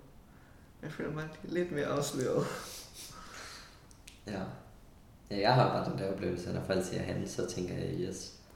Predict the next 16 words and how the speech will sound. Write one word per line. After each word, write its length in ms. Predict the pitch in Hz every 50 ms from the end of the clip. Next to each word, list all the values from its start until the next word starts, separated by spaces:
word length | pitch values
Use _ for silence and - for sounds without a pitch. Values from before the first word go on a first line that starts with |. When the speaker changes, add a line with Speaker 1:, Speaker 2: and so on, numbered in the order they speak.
| - - - -
Speaker 1:
Ja. 180 | 127 120 113
Speaker 2:
Men 120 | 101 98 90
det 100 | 95 -
gør 60 | 110
jeg 180 | 107 101 92 -
ikke 120 | - 95 98
ret 100 | 95 -
nok 160 | 95 95 92
længere. 300 | 92 95 92 95 95 98 95 - - - - - - - - - - - - - -
Der 60 | -
er 120 | - - -
det 100 | - -
jo 60 | -
bare 160 | - - -
blevet 200 | - - 92 92
normalt. 480 | 92 95 95 104 104 101 - 95 92